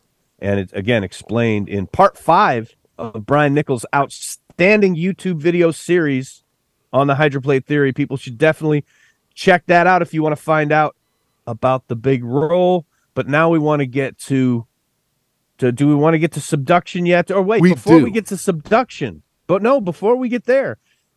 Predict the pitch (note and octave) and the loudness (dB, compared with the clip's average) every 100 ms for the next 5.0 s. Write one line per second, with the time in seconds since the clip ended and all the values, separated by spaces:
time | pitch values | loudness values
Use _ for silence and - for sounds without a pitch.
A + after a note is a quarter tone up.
0 | _ - C#3+ F#3+ G#3+ F#3+ F#3+ B3 C4 C#3+ | _ -8 -2 0 0 0 0 0 0 -4
1 | D3+ G3 G#3 - - A#3 A#3 A#3 - A3 | -2 -2 -2 -8 -6 -6 -2 -4 -2 0
2 | C4 E4+ - - _ _ _ F#3 A3 - | 0 0 -4 -16 _ _ _ -4 -4 -2
3 | A3 F#3+ G3 A#3 G3+ G3+ G3+ A3 - F#3 | 0 2 2 0 0 -2 -4 -10 -2 0
4 | F#3 - E3 D#3 A#3+ B3 A#3+ - A#3+ - | 0 -2 -8 -4 0 2 0 0 -2 -2